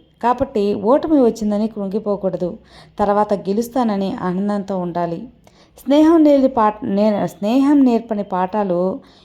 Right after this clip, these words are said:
ఎన్నో జాగ్రత్తలను మోసం నేర్పుతుంది. అందుకే అంటారు,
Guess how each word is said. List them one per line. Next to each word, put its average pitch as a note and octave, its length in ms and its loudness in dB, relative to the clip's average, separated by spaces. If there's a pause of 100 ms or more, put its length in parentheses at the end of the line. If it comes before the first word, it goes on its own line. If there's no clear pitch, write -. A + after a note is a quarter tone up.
(120)
ఎన్నో A3+ 300 4 (160)
జాగ్రత్తలను G3 720 0
మోసం F#3+ 460 -2
నేర్పుతుంది. F3 580 -6 (160)
అందుకే F#3 440 -4 (640)
అంటారు, G3+ 440 2